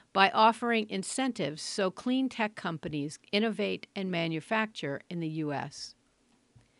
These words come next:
Quote, "We're in the biggest economic e-, revolution we've seen in generations,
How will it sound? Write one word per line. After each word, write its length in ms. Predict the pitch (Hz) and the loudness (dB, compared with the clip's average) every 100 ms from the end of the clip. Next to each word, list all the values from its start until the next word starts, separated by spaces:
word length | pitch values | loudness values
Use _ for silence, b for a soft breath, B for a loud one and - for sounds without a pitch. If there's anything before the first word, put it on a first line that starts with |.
| b b b b | b b b b
Quote, 300 | - 214 202 | 2 4 6
"We're 200 | 226 269 | 2 0
in 160 | 269 220 | 2 2
the 120 | 180 | 0
biggest 600 | 160 233 247 262 - - | 2 4 4 2 0 -4
economic 640 | 247 240 220 220 214 196 - | -2 0 2 2 2 -2 -8
e-, 80 | - | -4
revolution 760 | 185 185 180 196 214 - 170 151 | -2 0 2 2 0 -2 -4 -2
we've 260 | 175 180 | -2 -2
seen 300 | - 208 190 | -4 -4 -4
in 100 | 190 | -4
generations, 1040 | 185 220 233 247 277 - 160 - 175 - | -2 0 0 -2 -2 -4 -8 -10 -12 -18